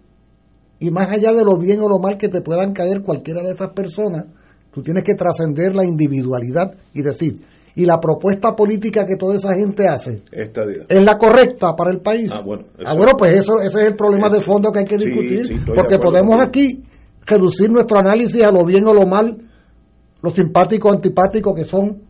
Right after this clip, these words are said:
Speaker 1: fulanos y menganos y sutanos. Pero es que ese no es el caso. Es la propuesta política que está detrás de todo ello, que como bien señalaba el compañero Rivera Santana hace un rato, Jorge Haddock es tan anexionista como Elizabeth Torres,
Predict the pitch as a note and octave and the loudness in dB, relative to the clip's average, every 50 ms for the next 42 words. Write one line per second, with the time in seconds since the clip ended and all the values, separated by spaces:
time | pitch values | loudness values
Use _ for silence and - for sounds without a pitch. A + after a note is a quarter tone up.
0 | _ _ - F3 D3+ D#3 F3 F3+ F#3+ F3+ F#3 F#3 E3 D#3+ D3+ C#3+ D#3+ F3 F#3 F3+ | _ _ -4 -2 0 0 0 0 0 0 0 -2 -2 -2 -4 -2 -2 -4 -2 -4
1 | F3 D3+ C3 C#3+ - - B3+ C4 A#3+ F#3 C3+ A2+ - _ _ _ _ _ _ _ | -6 -6 -8 -8 -6 -2 -2 -2 -2 -2 -6 -8 -12 _ _ _ _ _ _ _
2 | - C#3 D3+ D#3+ - A3+ G#3+ G#3+ A3+ A3 A3 G3+ G#3+ - - F#3+ A3+ G3+ G3 G#3 | -6 -4 -4 -2 0 -2 0 0 2 2 4 2 2 0 0 -4 -4 -4 -4 -6
3 | D#3 B2 - _ _ _ _ _ _ _ _ - D#3+ D#3+ F3+ A3 G3+ G3+ F#3+ F3 | -8 -8 -10 _ _ _ _ _ _ _ _ -6 -4 0 0 0 0 0 0 -2
4 | E3+ - - B3+ C4 B3 - - G3+ - - F#3+ F#3+ A#3 D4 D4 C#4 A#3+ G3 G#3+ | -2 0 0 0 0 0 -2 -6 -6 -4 -4 -4 -2 0 -2 -2 -2 -4 -4 -4
5 | F#3 E3 D#3+ E3 - A3 A#3 A#3 A3+ G3 - F#3+ A3+ A3+ A3+ G#3+ G#3+ G#3+ A3 A#3 | -4 -4 -6 -8 -4 -4 -2 0 0 0 0 0 0 2 0 0 0 0 2 2
6 | A3+ A3 A#3 C4 B3+ G#3+ G3 G3 F#3+ F#3+ - - - - - E3+ E3 D3+ D3 D3+ | 4 4 6 6 4 6 4 2 2 0 -4 -18 -20 -10 -6 -4 -2 0 0 0
7 | D3+ D3 F3+ G#3 G3+ G#3 A3 A3 G#3+ G#3 G#3 G#3+ A3 A3 G#3+ G3+ G#3+ G#3 G3+ G3+ | 0 0 0 0 0 0 0 2 2 2 2 4 4 2 2 2 0 0 0 0
8 | G3+ G3 G3 G3+ G#3+ G#3+ G#3+ G#3+ G#3 G#3 G3+ G3 F#3+ G3 G3+ G3+ G#3 F#3+ G3 G#3 | 0 0 0 2 2 2 4 4 4 2 2 0 0 0 0 0 0 0 -2 -2
9 | G3+ F#3+ G#3 G#3+ G#3+ G3+ G#3 A3+ A3 A#3+ B3+ A#3+ A#3 A#3 G3 F#3+ F#3+ F#3+ - - | -2 -2 -2 -2 -2 0 0 0 0 2 2 2 2 2 0 -2 -2 -4 -14 -20
10 | _ _ _ _ _ _ _ _ _ _ _ _ _ _ _ _ _ _ - C#3 | _ _ _ _ _ _ _ _ _ _ _ _ _ _ _ _ _ _ -4 0
11 | F#3+ G3+ G3 F#3+ G#3+ G#3+ A3 G#3 G#3+ - _ - _ _ _ _ _ _ - A3 | 2 2 4 4 4 2 2 0 -4 -8 _ -20 _ _ _ _ _ _ 0 2
12 | C4+ C4 A3+ G#3+ G#3 G3+ G#3 - - - _ _ _ _ _ - G3 G#3 G#3 G#3 | 4 4 6 6 4 4 0 -8 -16 -20 _ _ _ _ _ 2 2 2 2 2
13 | - G#3 G#3 G#3 G#3 G#3 G#3 G#3+ G#3 - - A3+ G#3+ A#3 B3+ B3 B3+ - A3+ G3+ | 0 0 0 2 0 0 0 0 -2 -2 -2 0 2 2 2 0 0 0 0 0
14 | G3 F#3+ - F#3 E3 E3+ E3 E3 F3 G3 G3 - G#3+ G#3 G#3 - - - - B3+ | 0 0 -2 -4 -2 -2 -2 -2 -2 -2 0 0 2 4 4 2 2 2 2 4
15 | B3+ A#3 G#3 F#3+ F#3+ G3 G3 | 4 4 4 4 2 2 0